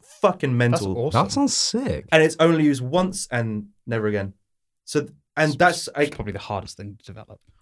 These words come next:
Speaker 1: Well, 'cause these are the, these are the
Speaker 3: Absolutely.
Speaker 1: these are the guys that did,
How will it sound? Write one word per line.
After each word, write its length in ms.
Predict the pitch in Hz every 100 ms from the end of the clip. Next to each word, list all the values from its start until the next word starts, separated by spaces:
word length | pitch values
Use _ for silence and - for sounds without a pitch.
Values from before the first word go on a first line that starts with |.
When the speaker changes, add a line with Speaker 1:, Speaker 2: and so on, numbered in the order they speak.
| _
Speaker 1:
Well, 140 | 180 180
'cause 220 | 175 -
these 240 | 185 214 214
are 40 |
the, 160 | 180 156
these 260 | 143 202 208
are 40 |
the 60 | 190
Speaker 3:
Absolutely. 380 | 92 87 82 80 -
Speaker 1:
these 280 | 123 151 185
are 40 |
the 80 | 185
guys 300 | 175 131 123
that 140 | 120 -
did, 340 | 110 107 -